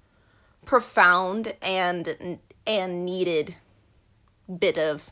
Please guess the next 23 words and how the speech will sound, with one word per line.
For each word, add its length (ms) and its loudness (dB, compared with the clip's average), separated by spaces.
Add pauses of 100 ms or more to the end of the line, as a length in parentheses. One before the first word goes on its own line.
(160)
bit 140 0
of 80 -4
film 320 -2
work 240 -2
that 140 -4
is 120 -6
done, 280 -2
I 160 -4
think, 200 -8
very 300 -4
respectfully, 960 -6
and 480 -4 (420)
to 120 -8
your 160 -2
point, 540 -6 (720)
doesn't 360 2
last 360 -2
any 200 -4
longer 420 -4
than 140 -6
it 100 -8
needs 420 -8
to, 460 -4